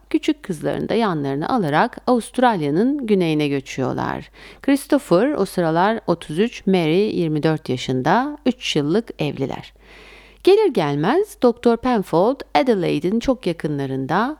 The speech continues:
McGill denen bir yerde bin iki yüz pound vererek bir arsa satın alıyor ve doğduğu yerden kilometrelerce uzakta yeni hayatlarının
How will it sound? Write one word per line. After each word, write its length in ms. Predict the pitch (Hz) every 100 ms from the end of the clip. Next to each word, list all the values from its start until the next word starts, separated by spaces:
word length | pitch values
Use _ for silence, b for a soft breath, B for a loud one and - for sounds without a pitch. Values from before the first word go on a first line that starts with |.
| -
McGill 520 | 214 214 262 240 185
denen 460 | 147 147 202 254
bir 100 | 190
yerde 640 | 151 139 120 - - 233 285 B B
bin 160 | 220 208
iki 280 | - 156 254
yüz 200 | 185 -
pound 340 | - 139 139
vererek 540 | 220 185 135 214 - 190
bir 140 | 185 -
arsa 320 | 143 135 123
satın 360 | - 127 120
alıyor 440 | 107 - 143 233 311 B B -
ve 140 | 240
doğduğu 360 | 214 240 226 277
yerden 540 | 254 170 147 151 196
kilometrelerce 960 | 208 202 208 196 185 190 190 233 208 156
uzakta 600 | 143 135 131 - 196 226
yeni 300 | 220 196 208
hayatlarının 840 | 180 147 139 - 139 135 185 254